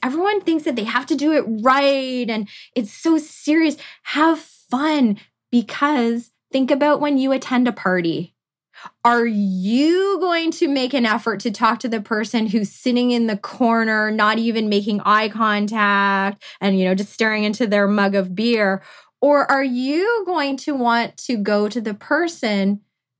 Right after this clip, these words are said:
who is making an effort and engaging with people, even though maybe they had an extra drink? Okay, you know, they might be slurring a little, but they are making an effort to ask about you, show an interest,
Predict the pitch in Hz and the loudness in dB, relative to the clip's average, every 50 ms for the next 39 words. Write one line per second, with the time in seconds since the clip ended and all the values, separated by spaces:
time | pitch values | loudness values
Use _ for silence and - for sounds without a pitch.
0 | _ _ - 254 247 240 226 - - 220 214 208 190 - _ _ _ - 208 214 | _ _ 0 2 2 2 2 2 0 0 0 0 -4 -8 _ _ _ -4 -2 0
1 | 220 226 247 240 - 254 254 240 233 220 208 208 240 240 - - 233 220 196 180 | 2 2 0 0 0 0 0 0 2 0 0 0 -2 -2 -4 -4 -2 -2 -2 -2
2 | 165 - - - - - - _ _ _ - 220 214 214 220 214 220 214 185 - | -4 -6 -12 -18 -20 -20 -20 _ _ _ -6 -4 -2 -2 0 0 0 0 0 2
3 | 202 202 233 247 254 226 240 233 233 226 220 208 208 - - 226 226 196 - 196 | 2 2 4 2 2 0 0 0 0 0 -2 -4 -6 -8 -6 -4 -4 -2 0 2
4 | 175 180 170 247 311 392 480 480 523 523 508 466 480 480 466 480 480 480 480 415 | 2 2 2 0 0 0 2 2 2 2 2 2 -2 -4 -2 -4 -2 -2 -2 0
5 | 370 427 440 453 440 403 403 392 - - - 381 381 330 277 269 254 262 254 294 | 2 2 2 2 0 -2 -2 -4 -6 -8 -4 -2 -2 -2 -2 0 0 0 0 -2
6 | 440 466 - - - 339 370 370 381 370 320 277 277 311 403 508 554 - - 403 | -2 -6 -4 0 0 0 2 2 2 2 2 2 2 0 -2 -2 -4 -4 -2 0
7 | 359 359 302 320 359 381 415 392 381 403 403 - 440 466 - - - 339 320 285 | 2 2 2 2 2 0 -2 -2 0 -2 0 -2 -2 -4 -4 -6 -4 0 0 0
8 | 269 262 262 262 254 254 247 240 247 277 311 - - - - - _ - 349 330 | 0 0 -2 -2 -2 0 2 2 2 2 0 -2 -10 -18 -18 -6 _ 2 2 2
9 | 262 294 262 - 320 311 302 311 330 349 - - 294 294 294 294 285 285 294 - | 2 -2 -4 0 2 4 4 4 2 0 2 2 2 2 2 2 0 -2 -2 -2
10 | 330 302 285 269 - - 233 233 233 - 262 247 233 - 277 - - 240 226 233 | -4 -4 -4 -4 0 0 0 0 0 -2 -4 -4 -4 -4 -6 -6 -4 -2 -2 -2
11 | 240 240 - - 285 226 240 233 233 - - 214 220 208 190 165 175 - - - | -2 -4 -6 -6 -6 -4 -2 -2 -2 -4 -4 -4 0 0 0 0 -2 -6 -8 -4
12 | - 254 233 240 247 254 254 240 - 233 233 233 226 - 233 190 185 - - | 0 2 4 4 4 2 2 0 0 0 0 0 0 0 -2 -2 -2 -4 -8